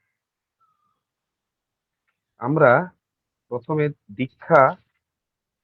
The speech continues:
নেবটা তার একটা উদাহরণ, ছোট্ট একটা উদাহরণ নিয়ে কথাটা বলি। আমাদের ঘরে একটা কুমড়ো গাছ হয়েছিল,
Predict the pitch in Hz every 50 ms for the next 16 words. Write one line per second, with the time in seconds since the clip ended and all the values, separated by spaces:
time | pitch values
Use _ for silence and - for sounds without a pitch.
0 | _ _ _ _ _ _ _ - 120 120 127 139 139 170 170 - 156 123 123 139
1 | - _ _ - 131 135 139 - - 160 143 139 - 120 113 110 113 123 127 -
2 | - 131 131 _ - 156 151 - 170 139 113 110 107 110 127 139 147 147 143 139
3 | 139 123 113 117 - _ _ _ _ _ _ _ _ - 113 113 - 135 127 135
4 | 131 120 120 107 104 117 117 110 _ _ _ _ _ _ _ _ _ _ _ _
5 | _ _ _ _ _ _ _ _ _ _ _ _ _ _ _ _ _ _ _ _
6 | _ _ _ _ _ _ _ - - 127 151 156 160 175 165 123 113 135 156 156
7 | 139 151 180 175 - - 165 - 160 160 151 147 151 143 123 131 117 107 - 101
8 | 101 98 - 98 87